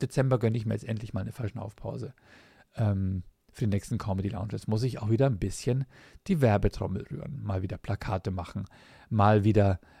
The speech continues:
öfter was posten auf den sozialen Netzwerken. Übrigens,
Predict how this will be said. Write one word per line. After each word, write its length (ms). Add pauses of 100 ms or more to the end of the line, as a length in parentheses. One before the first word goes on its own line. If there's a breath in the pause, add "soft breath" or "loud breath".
(140 soft breath)
öfter 340
was 160
posten 520
auf 220
den 120
sozialen 420
Netzwerken. 580
Übrigens, 720